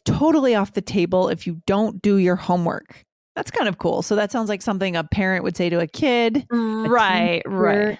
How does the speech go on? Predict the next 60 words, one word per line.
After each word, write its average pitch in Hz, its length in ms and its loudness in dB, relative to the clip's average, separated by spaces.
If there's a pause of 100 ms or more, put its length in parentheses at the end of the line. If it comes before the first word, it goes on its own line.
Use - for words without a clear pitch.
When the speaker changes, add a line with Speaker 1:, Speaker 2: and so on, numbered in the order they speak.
(120)
Speaker 1:
Yeah. - 260 -12 (240)
Mm-hmm. 185 400 0 (100)
Speaker 2:
Right. 202 400 0
But 226 420 2 (120)
like 233 320 0
we 240 180 0
said, 196 540 0
in 196 180 -2
a 185 120 0
business 294 360 -2
context, 170 720 -4
I 180 80 0
asked 175 360 -2
her 175 200 -2
if 170 180 -4
some, 170 240 -8 (100)
you 196 140 -2
know, 156 180 -6
if 180 160 -8
it 175 40 -2
was 156 100 -6
possible 165 340 -6
to 160 80 -4
do 247 140 -4
some-, 185 320 -2
something, 180 380 -6
and 165 80 -6
she 190 100 -10
said 170 160 -6
it's 190 140 -8
off - 240 -4
the 170 80 -6
table. - 460 -8 (260)
Speaker 1:
Off 156 120 -2
the 165 100 -2
table. 220 120 0
Speaker 2:
Um, 180 480 2
Speaker 1:
Mm-hmm. 165 260 -2 (140)
Speaker 2:
or 208 340 4
you 202 140 2
could 202 140 -2
say, 196 180 2
"I'm 220 240 0
not 294 260 0
sure 302 220 0
it 269 80 2
will 233 220 2
work 220 240 0
out, 180 240 0
but 180 100 -4
it's 175 200 -4
definitely 285 540 -2
on 240 180 -2
the 226 60 -2
table." 226 640 -2
So - 160 0
maybe 202 300 2
you're 185 320 2
in 180 200 -2
a, 175 160 -2